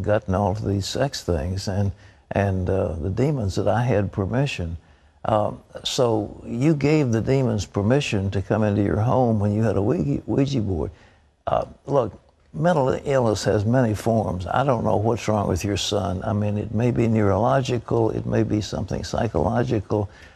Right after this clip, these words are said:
Uh, he may need professional help, but at the same time, he may need to get delivered. And I, I don't know him, but, uh, there are all those things you need to take into consideration and then do,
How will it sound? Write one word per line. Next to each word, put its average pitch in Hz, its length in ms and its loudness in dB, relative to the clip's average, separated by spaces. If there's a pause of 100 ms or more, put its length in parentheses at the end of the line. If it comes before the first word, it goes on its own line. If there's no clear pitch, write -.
(140)
Uh, 78 360 2 (380)
he 127 140 2
may 113 280 0
need 107 440 0
professional 95 680 0
help, 117 420 0 (320)
but 110 120 2
at 131 80 -8
the - 80 -2
same 143 360 0
time, 117 380 0
he 117 100 2
may 120 240 2
need 113 340 2
to 113 80 2
get 98 200 0
delivered. 98 420 0
And 98 160 -2
I, - 300 0
I 127 40 4
don't 120 260 2
know 117 240 2
him, 107 300 0
but, 104 140 0 (100)
uh, - 100 -6 (300)
there 117 140 2
are 120 60 4
all 143 320 4
those - 180 0
things 117 260 0
you 113 80 0
need 120 140 2
to 110 80 -2
take 110 280 0
into 101 180 0
consideration 101 840 0
and 113 160 0
then 107 240 0
do, 127 380 0